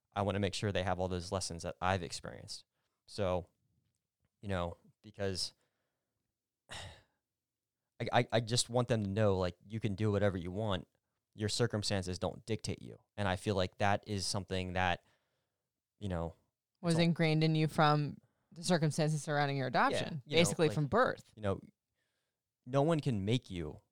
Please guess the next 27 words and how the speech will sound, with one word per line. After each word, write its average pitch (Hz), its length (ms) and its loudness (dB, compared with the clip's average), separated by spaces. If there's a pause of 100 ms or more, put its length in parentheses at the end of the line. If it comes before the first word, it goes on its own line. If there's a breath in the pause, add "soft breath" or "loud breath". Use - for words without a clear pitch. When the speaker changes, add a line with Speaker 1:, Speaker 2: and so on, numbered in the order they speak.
(720)
Speaker 1:
a 101 40 -20
victim. 117 320 -6 (420)
Only 107 260 -18
you 123 120 -6
can 82 140 -6
do 76 120 -6
that. 60 300 -6
So 104 180 -6
I 90 80 0
want 101 220 0
them 95 200 2
to - 80 -6
know, 95 500 2
you 110 100 -10
know, 90 300 -2 (520)
I 101 80 -2
want 98 260 -2
you 107 100 0
to, 95 220 4 (380)
you 107 60 -16
know, 92 100 -4
whatever, 120 640 2 (140)
ever, 120 320 -2
whatever 139 240 2
hand 120 340 -2
you're 95 100 -2
dealt, 107 340 0